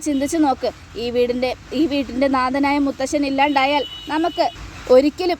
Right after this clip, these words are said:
പിന്നെ ഈ വീട്ടിൽ സ്ഥാനം ഉണ്ടാവില്ല. അത് ചേച്ചി ഒന്ന് ആ ചിന്തിച്ച് നോക്ക്. ആ, അതുകൊണ്ട് തന്നെയാ പറഞ്ഞത്, എൻ്റെ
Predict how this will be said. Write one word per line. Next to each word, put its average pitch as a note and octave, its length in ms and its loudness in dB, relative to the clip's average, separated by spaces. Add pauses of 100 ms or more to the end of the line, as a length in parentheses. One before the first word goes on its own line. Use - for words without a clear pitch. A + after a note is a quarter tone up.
(120)
പിന്നെ D4+ 220 4 (100)
ഈ - 100 0
വീട്ടിൽ D#4 220 -2 (100)
സ്ഥാനം D4 360 0
ഉണ്ടാവില്ല. C4+ 340 2 (140)
അത് A3 200 -2
ചേച്ചി C#4+ 260 0
ഒന്ന് D#4 120 2
ആ D4+ 120 0
ചിന്തിച്ച് C4+ 380 -2
നോക്ക്. A#3 220 -2 (260)
ആ, C4+ 40 -4 (300)
അതുകൊണ്ട് D#4+ 360 2 (100)
തന്നെയാ B3+ 300 0
പറഞ്ഞത്, A#3 300 -2 (180)
എൻ്റെ A3 180 -4